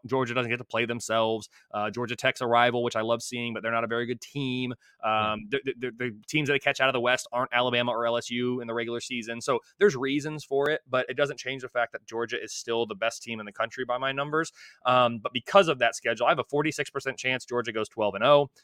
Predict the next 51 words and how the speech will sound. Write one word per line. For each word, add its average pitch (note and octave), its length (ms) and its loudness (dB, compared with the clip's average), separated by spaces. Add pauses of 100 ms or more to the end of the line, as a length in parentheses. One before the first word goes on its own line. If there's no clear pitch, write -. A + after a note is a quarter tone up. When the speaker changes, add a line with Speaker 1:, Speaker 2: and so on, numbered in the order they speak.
(240)
Speaker 1:
Best B2+ 220 4
team C3 140 0
in B2 60 -2
the A#2 60 -2
country. B2+ 600 0
Uh, G#2+ 320 4
they A2+ 100 0
have A2 120 2
a G#2 360 0
seventy, C3+ 720 0
or C3 80 2
excuse C3 240 -2
me, G#2+ 100 -2
they B2 80 4
have B2+ 160 6
an A#2 120 0 (100)
eighty-seven C#3+ 1300 2
percent D3 300 -6
chance C#3+ 360 -4
to A#2 100 -4
make A#2+ 460 2 (100)
the A#2+ 220 -2
S A#2+ 100 -4
E B2+ 60 -6
C C3 120 -6
championship C3 440 -2
game C3 280 4
in A#2 120 0
Atlanta. A#2 380 2
So A2+ 140 -6
eighty-seven B2 300 0
percent A#2 200 -4
chance A#2+ 200 -2
to G#2+ 80 -4
win A2+ 160 2
the A2 80 -2
East. A#2 320 -2 (640)
They F3 180 10
are D#3 100 10
better B2+ 200 6
positioned. G2+ 420 -6
They A#2 80 4
are A#2 100 8
best A#2+ 220 4
positioned B2 320 -4
because A#2 220 0
they A#2+ 80 4
are A#2 80 8
the A2 80 0
best A2 180 -2
team F3 320 0